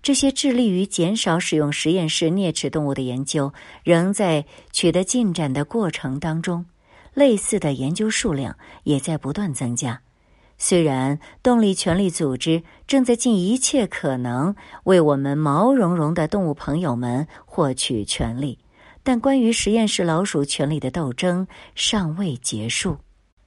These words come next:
马考斯卡说：“我认为这取决于我们对它们的喜爱程度。人们在非人类灵长类动物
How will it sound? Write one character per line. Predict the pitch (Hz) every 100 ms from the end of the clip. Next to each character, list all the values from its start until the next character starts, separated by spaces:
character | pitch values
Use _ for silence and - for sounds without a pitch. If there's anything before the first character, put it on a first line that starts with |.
| _ _ _ _ _ _ _ -
马 | 202
考 | 254 175
斯 | 143 -
卡 | - 135
说 | - - 135 123 127 _ _ _ _ _ _ _ _ _ _ -
：“我 | 175
认 | 202 196
为 | 165 151 175
这 | 180 214
取 | - 151
决 | 139 170
于 | 185
我 | 190
们 | 135 139
对 | 156 170
它 | - 247
们 | 240
的 | 196
喜 | - -
爱 | 139 135
程 | - 131 131
度。 | 160 190 - - _ _ _ _ _ _ _ _ _ _ _ -
人 | 175
们 | 185 175 170
在 | 180 151 135
非 | 147 - 277 285
人 | 208 139 165
类 | 220 175
灵 | 143 151 190
长 | 220 147 135
类 | 151 143
动 | 139 165 143
物 | 139 131 120